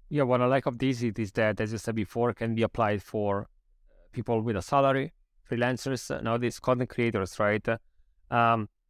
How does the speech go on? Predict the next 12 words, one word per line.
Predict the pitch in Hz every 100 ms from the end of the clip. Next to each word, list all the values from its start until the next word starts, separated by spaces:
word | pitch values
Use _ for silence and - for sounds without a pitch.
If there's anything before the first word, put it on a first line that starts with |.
| _
you | -
have | 139
to | 147
be | 135
able | 135 131
to | -
sell | 120 - 123
yourself, | 113 92 101 87 -
right, | 101 101
first | - 104 -
of | 101
all. | 90 -